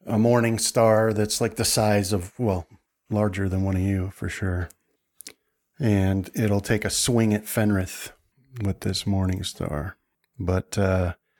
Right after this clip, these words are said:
its attack glances off your shield,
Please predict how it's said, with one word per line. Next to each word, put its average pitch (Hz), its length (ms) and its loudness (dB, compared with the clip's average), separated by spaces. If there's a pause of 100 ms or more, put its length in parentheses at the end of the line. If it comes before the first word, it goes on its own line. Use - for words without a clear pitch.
(220)
its 113 180 -2
attack 127 420 4
glances 120 600 2
off 113 240 4
your 104 120 -2
shield, 117 640 2